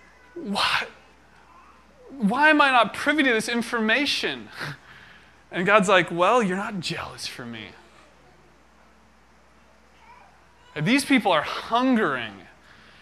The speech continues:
Their, their cries, their bitterness, their anguish, their, their sin has so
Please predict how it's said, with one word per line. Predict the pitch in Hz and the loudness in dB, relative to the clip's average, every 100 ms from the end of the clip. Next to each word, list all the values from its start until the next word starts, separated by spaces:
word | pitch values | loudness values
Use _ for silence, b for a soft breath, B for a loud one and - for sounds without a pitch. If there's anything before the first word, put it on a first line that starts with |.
| b b b _ _ _ - | b b b _ _ _ 0
Their, | 185 311 262 214 | 4 4 2 4
their | 277 302 | 4 4
cries, | - - 254 262 262 220 | 2 4 8 8 8 4
their | 269 | 4
bitterness, | 233 240 247 254 247 | 6 8 6 2 0
their | 262 247 214 | 0 2 4
anguish, | 233 240 226 233 - - B B - | 4 4 0 -2 -2 -10 B B -4
their, | 170 226 247 240 208 - b b b b _ _ - | 6 10 12 10 6 -6 b b b b _ _ 2
their | 214 185 | 4 4
sin | - - - 302 311 233 | 2 -2 0 2 4 2
has | 202 196 | 2 0
so | - - 285 277 233 196 | -2 4 8 10 10 6